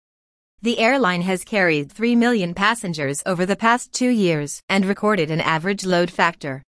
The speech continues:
despite the pandemic, of more than eighty-seven percent, with average on-time performance of eighty-nine percent.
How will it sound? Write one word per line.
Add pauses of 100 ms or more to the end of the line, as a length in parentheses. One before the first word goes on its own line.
despite
the
pandemic, (280)
of
more
than
eighty-seven
percent, (280)
with
average
on-time
performance
of
eighty-nine
percent.